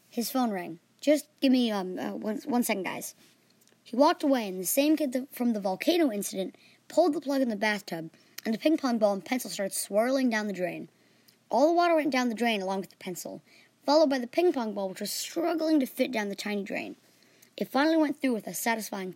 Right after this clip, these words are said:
plop. Immediately following that,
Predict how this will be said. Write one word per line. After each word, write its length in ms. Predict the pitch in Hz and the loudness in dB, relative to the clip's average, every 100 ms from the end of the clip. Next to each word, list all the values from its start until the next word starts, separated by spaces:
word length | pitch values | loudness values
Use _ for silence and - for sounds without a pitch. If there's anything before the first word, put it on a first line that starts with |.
| - | -4
plop. 220 | 339 359 - _ _ _ _ _ _ _ _ _ _ _ - _ _ - _ _ 214 | 0 0 -4 _ _ _ _ _ _ _ _ _ _ _ -20 _ _ -20 _ _ 2
Immediately 400 | 247 330 370 330 | 4 4 4 0
following 480 | 285 254 202 175 175 | 2 0 0 -6 -8
that, 220 | 175 | -10